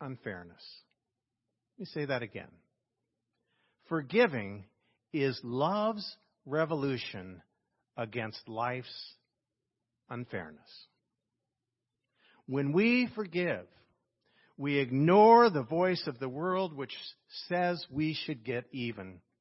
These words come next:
And there's something about that kind of godly love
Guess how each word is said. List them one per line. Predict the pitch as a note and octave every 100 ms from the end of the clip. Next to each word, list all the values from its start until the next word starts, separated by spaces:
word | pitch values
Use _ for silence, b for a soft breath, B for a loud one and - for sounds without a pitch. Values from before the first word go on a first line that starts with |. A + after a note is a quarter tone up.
| _ _ _ _ _ _ _
And | B2+ B2+
there's | B2+ -
something | F#3 F#3+ G3+ D#3+
about | C#3 D3+ D3+
that | C#3+ C3+ -
kind | D#3+ E3+ D#3+
of | A2
godly | B2+ D3+ D#3+ E3
love | A2+ G2 G2